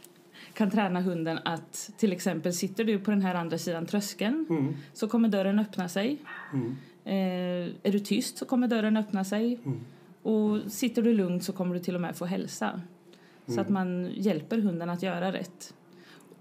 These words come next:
Speaker 2: Det låter ju jätteintressant. Det skulle jag kunna tänka mig att prova hemma faktiskt.
Speaker 1: Ja.
Speaker 2: Ja. <laughs> Men, eh, en av de saker som jag pratar väldigt mycket om när jag är ute och även idag när jag är här och föreläser och allt det här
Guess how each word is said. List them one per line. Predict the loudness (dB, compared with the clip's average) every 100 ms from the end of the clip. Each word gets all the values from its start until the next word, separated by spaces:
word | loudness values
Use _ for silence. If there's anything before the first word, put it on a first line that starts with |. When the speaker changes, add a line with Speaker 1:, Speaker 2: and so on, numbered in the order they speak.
| -20 -20 -20 -20 -20 -20 -14 -6
Speaker 2:
Det | -4
låter | -4 -4 -4
ju |
jätteintressant. | -4 -4 -10 -6 -4 -4 -6
Det | -10 -10 -10 -10 -10 -12 -16 -18 -20 -20 -20 -20
skulle | -12 -10
jag | -4
kunna | -4
tänka | -2 -6 -6 -8
mig |
att | -6
prova | -6 -8 -8
hemma | -12 -14 -16
faktiskt. | -16 -12 0 4
Speaker 1:
Ja. | 4 4 0 4
Speaker 2:
Ja. | 4 4 2 4
<laughs> | 2 0 -4 -8 -12 -12 -12 2
Men, | 4 4 -2 -8
eh, | -2 0 0 2
en | 4 6
av |
de | 4 2
saker | 0 -2 -2
som | 0
jag | 2 2
pratar | 0 -2 -2
väldigt | -2 -4
mycket | -6 -4
om | -6 -6
när |
jag | -4 -4
är |
ute | -6 -6 -4
och | -2
även | -2 -2
idag | -2 0 0 -2
när | -4
jag |
är | -6
här | -8
och | -6
föreläser | -6 -4 -2 0 0 0 0 -2
och | -6 -6
allt | -8 -8
det |
här | -8 -8